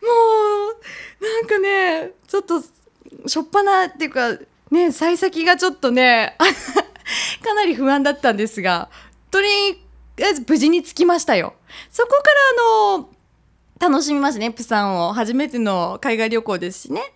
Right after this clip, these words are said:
で、ホテルも結構ね、海沿いにあったホテルで、パラダイスホテルだったかな。すごく良かったんですよね。でも、あのね、泊ま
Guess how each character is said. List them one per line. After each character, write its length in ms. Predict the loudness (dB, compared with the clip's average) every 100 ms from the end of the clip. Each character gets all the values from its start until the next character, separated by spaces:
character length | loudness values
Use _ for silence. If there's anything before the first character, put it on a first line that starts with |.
| -20 -20 -18 -8
で、 160 | -4
ホ 120 | -4 -4
テ 140 | -4
ル 120 | -4
も 420 | -4 -4 -6 -10 _ _ _ -20
結 180 | -16
構 120 | -12 -8
ね、 420 | -6 -6 -8 -14 _ -2
海 280 | 2 2 2
沿 260 | 0 0
い 40 | 0
に 160 | 0
あ 60 | -2
っ 60 | -4
た 120 | -8
ホ 100 | -8
テ 140 | -8
ル 100 | -8
で、 460 | -4 -4 -4 -6 -12 _ _ _ _
パ 180 | -12 -8
ラ 100 | -8
ダ 140 | -8 -8
イ 80 |
ス 160 | -8 -8
ホ 120 | -6
テ 120 | -6
ル 100 | -4
だ 80 | -6
っ 40 | -8
た 160 | -8
か 140 | -6 -2
な。 380 | -2 -2 -6 -12 -20
す 160 | -10 -8
ご 80 | -4
く 100 | -4
良 80 |
か 120 | -2 -4
っ 80 |
た 120 | -6 -8
ん 60 |
で 80 | -8
す 140 | -12
よ 100 | -10
ね。 360 | -6 -4 -6 -8 -16 -20 -6
で 80 | -2
も、 140 | -2 -6 _ _ _ _ -14
あ 100 | -10
の 140 | -8
ね、 220 | -8 -10 -10
泊 100 |
ま 60 | -8